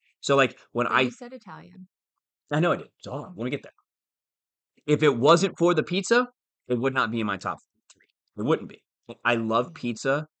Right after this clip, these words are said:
Speaker 1: so ridiculously much. Like, my buddy Luke Dempsey has his own pizza maker. Like, he, like, rolls the, he, like, d-, does the whole dough thing where he throws it in the air and he, and he makes it, he puts it in, like, this, this, this, this fire grill. It's incredible.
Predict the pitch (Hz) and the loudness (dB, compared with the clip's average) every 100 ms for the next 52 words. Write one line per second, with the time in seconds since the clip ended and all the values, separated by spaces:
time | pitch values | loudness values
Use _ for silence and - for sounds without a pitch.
0 | - - - - - 139 127 131 147 151 | -16 -12 -8 -8 -6 0 0 0 -4 -8
1 | 120 135 123 - 120 117 131 123 - 123 | -6 -6 -6 -4 -4 -2 -2 -4 -4 -2
2 | 110 127 110 107 110 107 117 110 110 95 | -2 -2 -6 -4 -4 0 -2 0 -4 -6
3 | 110 101 104 101 98 104 95 107 107 131 | -10 -10 -8 -8 -8 -10 -10 -10 -6 -4
4 | 135 139 160 160 - - 107 - 113 107 | -4 -4 -6 -8 -18 -10 -10 -6 -6 -6
5 | 98 90 90 107 127 135 120 123 110 110 | -6 -12 -8 -2 0 -2 -4 -8 -6 -8
6 | 101 85 85 - 87 117 107 113 107 - | -8 -10 -16 -18 -12 -10 -10 -8 -10 -10
7 | 104 107 107 95 78 117 107 104 101 92 | -10 -10 -10 -12 -12 -8 -6 -6 -10 -10
8 | 95 95 90 82 _ _ - 92 87 95 | -8 -8 -10 -14 _ _ -14 -12 -10 -8
9 | 98 - 82 - 107 76 95 90 82 85 | -8 -8 -12 -8 -8 -8 -12 -12 -12 -14
10 | - _ _ 87 - 80 - 85 - - | -16 _ _ -18 -16 -20 -20 -20 -20 -18
11 | - 101 101 110 110 120 123 123 139 - | -8 -6 -4 -4 -2 0 0 -2 -6 2
12 | 262 139 85 | 4 4 0